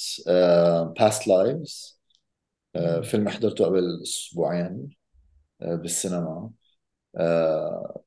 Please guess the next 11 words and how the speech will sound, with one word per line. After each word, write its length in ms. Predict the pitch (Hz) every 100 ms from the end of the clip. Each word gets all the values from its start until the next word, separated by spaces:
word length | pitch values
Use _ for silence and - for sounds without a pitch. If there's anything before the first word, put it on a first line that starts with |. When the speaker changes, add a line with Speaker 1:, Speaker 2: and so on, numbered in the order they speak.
| -
Speaker 1:
فيلم 440 | - 127 123 92
كتير، 280 | - 120 110
كتير 280 | 110 110 98
حلو. 560 | - 87 82 82 87 113 -
آه، 800 | 85 80 80 80 78 76 76 78 _ _ _ _ _ _ -
جد 440 | 87 107 87 85
ب-، 140 | 95 92
يعني 320 | 90 85 85
إذا 400 | 90 95 85 85
هلأ 320 | 101 110 107 92
م-، 240 | 92 85